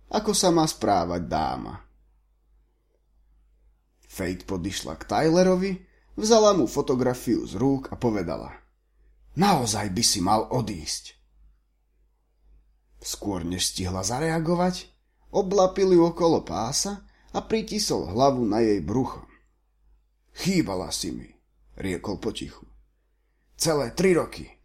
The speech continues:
každú jednu minútu. Išiel som sa pominúť, keď som sa dozvedel, že si bola doma a nezastavila sa.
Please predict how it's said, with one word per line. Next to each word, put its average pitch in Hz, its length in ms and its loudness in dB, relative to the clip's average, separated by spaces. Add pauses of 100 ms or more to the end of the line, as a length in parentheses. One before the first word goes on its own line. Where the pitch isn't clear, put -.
(280)
každú 185 540 4
jednu 165 320 0
minútu. 135 560 0 (760)
Išiel 160 320 2
som 156 240 0
sa 175 160 -2
pominúť, 123 720 0
keď 131 160 -6
som 123 160 -2
sa 117 140 -4
dozvedel, 165 560 0 (340)
že 190 160 -2
si 185 160 -4
bola 165 300 2
doma 165 340 6
a - 80 0
nezastavila 107 800 0
sa. - 160 -8